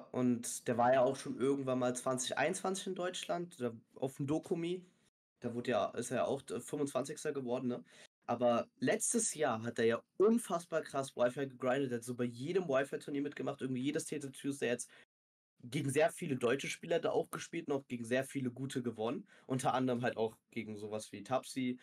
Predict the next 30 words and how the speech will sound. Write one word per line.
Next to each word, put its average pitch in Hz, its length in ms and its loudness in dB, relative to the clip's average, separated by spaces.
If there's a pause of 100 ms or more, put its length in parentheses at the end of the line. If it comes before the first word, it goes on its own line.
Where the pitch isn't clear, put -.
(160)
und 120 80 -8
gegen 113 200 -4
Ente 120 260 -6
teilweise. 147 500 0 (800)
Ähm, 131 380 4
deswegen 127 320 -2
bin 170 100 -2
ich 226 160 -2
mal 147 140 2
sehr 139 200 4
gespannt, 139 680 0
wie 131 140 -2
er 135 180 4
so 123 240 2
jetzt 120 420 2
offline 139 380 2
so 127 120 0
gegen 117 300 -2
die, 110 220 -4
äh, 104 480 -4 (680)
deutschen - 340 -6
Topspieler 113 420 -8
ein 110 40 -6
bisschen 107 220 -10
abschneidet. 120 420 -6
Das 123 100 -14
ist - 80 -6
auf 123 100 -6
jeden 123 140 -4
Fall 117 340 0